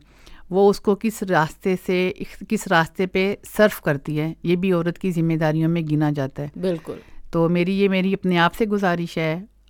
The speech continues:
Speaker 1: اے، میری جتنی بھی بہنیں، مائیں، بیٹیاں سن رہی ہیں، ان کے ساتھ یہ گزارش ہے کہ ہم اپنی responsibilities کو سمجھیں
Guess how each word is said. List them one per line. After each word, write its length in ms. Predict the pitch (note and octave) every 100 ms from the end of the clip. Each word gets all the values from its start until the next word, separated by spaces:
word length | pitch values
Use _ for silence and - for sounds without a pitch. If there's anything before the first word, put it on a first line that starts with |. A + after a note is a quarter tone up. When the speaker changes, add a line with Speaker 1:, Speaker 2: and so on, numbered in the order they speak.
| _ -
Speaker 1:
اے، 340 | D#3 D#3 D#3+
میری 240 | E3+ F3
جتنی 320 | E3 E3 G3 F#3
بھی 160 | F#3
بہنیں، 420 | E3+ D#3+ F3 E3+
مائیں، 340 | E3 D#3 D#3 D#3+
بیٹیاں 420 | D#3+ D#3+ F#3+ F#3+
سن 180 | F#3 E3
رہی 200 | E3 D#3+
ہیں، 120 | D#3 D3+ - -
ان 120 | F#3
کے 80 | F3+
ساتھ 260 | - D#3+ D#3+
یہ 80 |
گزارش 520 | E3 E3 D3 D3+ F#3 F3
ہے 160 | D#3 - - - - - - -
کہ 100 | F#3
ہم 260 | E3 G3 G#3+
اپنی 300 | - G#3+ G3+
responsibilities 840 | - F#3 F3+ F#3+ E3+ F3 F3 G3
کو 140 | - F#3
سمجھیں 560 | - E3 E3+ E3+ D#3